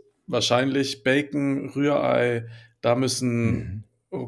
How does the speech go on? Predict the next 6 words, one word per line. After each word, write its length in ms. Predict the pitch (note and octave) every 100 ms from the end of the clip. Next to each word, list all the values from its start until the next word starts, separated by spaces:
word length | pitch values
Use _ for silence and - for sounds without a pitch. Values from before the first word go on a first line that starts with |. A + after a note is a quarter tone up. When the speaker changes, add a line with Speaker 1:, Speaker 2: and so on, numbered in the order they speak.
| A#2
Speaker 1:
Brathering, 880 | A2+ A#2+ C3+ - C3 B2 A#2+ A#2+ A2+
Rollmops, 560 | A2+ B2 A#2+ A#2+ -
die 100 | -
ganzen 420 | B2+ C#3+ C#3+ C3 A#2
salzig, 720 | A#2+ B2+ C#3 - B2 - -
äh, 420 | - A#2+ A2+ A2+